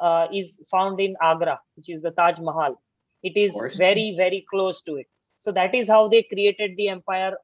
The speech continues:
Speaker 1: All the administrative things, the large monuments, everything you can find in, in New Delhi. But it, it is not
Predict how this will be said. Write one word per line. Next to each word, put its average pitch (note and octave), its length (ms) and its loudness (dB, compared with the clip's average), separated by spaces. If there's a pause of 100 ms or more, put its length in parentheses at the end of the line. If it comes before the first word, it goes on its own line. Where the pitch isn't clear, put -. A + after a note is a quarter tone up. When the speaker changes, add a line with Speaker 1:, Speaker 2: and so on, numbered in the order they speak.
(140)
Speaker 1:
All G#3 280 2
the A3 140 -2
administrative G3 840 -4
things, F#3+ 340 -6 (280)
the F3 100 4
large F3+ 460 4
monuments, F#3 680 2
everything G#3+ 440 -4
you G3 100 -2
can F#3+ 240 -6
find F3+ 340 -4
in, F3 200 -4 (100)
in F3 280 -8
New E3+ 100 -4
Delhi. C#3+ 220 -2 (600)
But G#3 340 4
it, - 240 -4
it G#3 180 -2
is G3 100 0
not G3+ 220 4